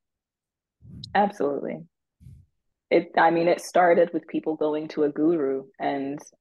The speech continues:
wanting to be educated by a single person. And there's so much, you know, particularly in Eastern practices, there's so much respect and so much honor and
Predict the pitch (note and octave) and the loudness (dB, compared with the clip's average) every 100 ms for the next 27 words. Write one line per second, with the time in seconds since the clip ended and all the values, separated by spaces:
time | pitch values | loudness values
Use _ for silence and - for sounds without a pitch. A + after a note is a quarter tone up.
0 | _ _ _ _ _ _ - E3 E3 D#3+ | _ _ _ _ _ _ 2 4 4 2
1 | E3+ D3+ D3+ D#3 D#3+ D#3+ C#3 C#3 C#3+ C#3+ | 4 4 6 4 2 4 4 4 2 0
2 | - D3+ C#3+ - C3 - - F#2+ G#2+ D3+ | -2 -4 -4 -2 -2 -2 -6 -6 -2 0
3 | D3+ D3+ - - - F3+ F3+ E3+ D3+ - | 4 2 0 -10 2 4 4 2 -2 -6
4 | - _ _ - G3 F#3 G#3+ G3 G3 F3 | -18 _ _ -2 0 0 0 0 4 4
5 | E3 D#3 C3+ D3+ - D3 A3 A3+ F3 E3 | 2 0 -4 -8 -8 -2 -2 -2 -6 -8
6 | D#3+ D#3 - - - G#3 F#3+ F3 - E3 | -4 -6 -6 -16 -14 -8 -8 -8 -12 -16
7 | - D#3+ D#3 - D#3+ E3+ E3+ E3 E3 - | -12 -8 -8 -10 -14 -10 -8 -8 -8 -8
8 | E3 D#3+ D#3+ D3 D3 - D3 - | -6 -4 -4 -2 -4 -4 -6 -8